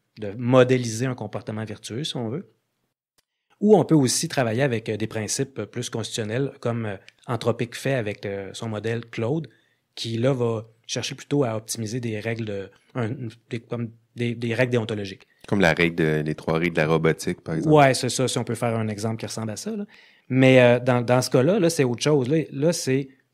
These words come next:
Speaker 1: quelle place on donne à l'I A dans notre écologie sociale.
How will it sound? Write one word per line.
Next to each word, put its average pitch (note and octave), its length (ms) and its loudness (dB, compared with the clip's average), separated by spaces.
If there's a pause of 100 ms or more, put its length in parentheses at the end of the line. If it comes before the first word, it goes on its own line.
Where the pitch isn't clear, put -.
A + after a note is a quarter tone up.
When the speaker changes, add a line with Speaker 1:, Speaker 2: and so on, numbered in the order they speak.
Speaker 1:
quelle F3+ 240 4
place F3 280 2
on B2+ 120 0
donne D3+ 200 4
à A#2 100 2
l'I C3 220 2
A E3+ 60 4
dans C3+ 120 0
notre A2 180 -4
écologie C3 400 0
sociale. A2+ 440 -8